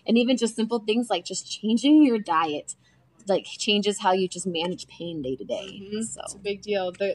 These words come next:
Speaker 2: there's a guy that, um, I took a holistic lifestyle course under. He's very adamant about organic food, local, all that stuff. And the biggest reason, I mean, he's trained a billion,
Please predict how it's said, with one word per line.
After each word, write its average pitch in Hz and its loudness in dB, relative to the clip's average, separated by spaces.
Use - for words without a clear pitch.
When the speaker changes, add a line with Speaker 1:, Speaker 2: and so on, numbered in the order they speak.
Speaker 2:
there's 214 -4
a 208 -4
guy 196 -4
that, 185 -6
um, 165 -14
I 196 -10
took 202 -10
a 165 -8
holistic 185 -6
lifestyle 170 -8
course 233 -8
under. 254 -2
He's 202 -4
very 202 -2
adamant 180 -2
about 180 -8
organic 180 -6
food, 190 0
local, 190 0
all 175 -12
that 185 -6
stuff. 190 -8
And 190 -2
the 185 -2
biggest 226 -2
reason, 226 -2
I 185 -2
mean, 185 -6
he's 208 -6
trained 214 -4
a 190 -4
billion, 175 -6